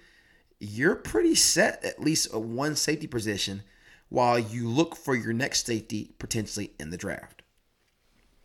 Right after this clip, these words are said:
Now, moving up a step, you have some mid-tier options, and there aren't a lot of them because, because an above-average safety in N F L is probably floating around the seven million dollar range, whereas a good safety is ten million and up,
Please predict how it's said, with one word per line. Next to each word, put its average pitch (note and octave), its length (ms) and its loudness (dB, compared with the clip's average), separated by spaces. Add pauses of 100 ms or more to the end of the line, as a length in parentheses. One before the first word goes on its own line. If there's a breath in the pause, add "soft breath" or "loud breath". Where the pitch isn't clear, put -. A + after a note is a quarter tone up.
(520 loud breath)
Now, D3 120 2
moving G3+ 320 4
up E3 160 6
a D3+ 40 0
step, A#2+ 420 0
you C3 120 -2
have B2 240 0
some A2 260 -4
mid-tier C3+ 400 0
options, G#2+ 320 -2
and G#2 80 -8
there G2 140 -6
aren't F#3+ 220 2
a F#3 40 4
lot D#3+ 260 6
of C3 60 0
them B2 120 -4
because, A#2 540 -2 (280)
because E3 220 4
an C#3 40 -2
above-average D3 440 2
safety C#3+ 240 -2
in B2 60 -4
N A#2 60 -4
F - 60 -8
L D3+ 320 0 (400 soft breath)
is A#2 160 -4
probably D3+ 540 0
floating C3+ 340 -4
around B2+ 300 -2
the F#2+ 80 -6
seven C3 500 0
million B2+ 220 -4
dollar A#2+ 260 2
range, B2 340 -4
whereas A2 220 0
a G2 80 -6
good A2 320 0
safety C#3 540 -4
is G#2+ 260 0
ten C3+ 300 -8
million B2+ 260 -4
and F2+ 80 -6
up, A#2+ 300 -4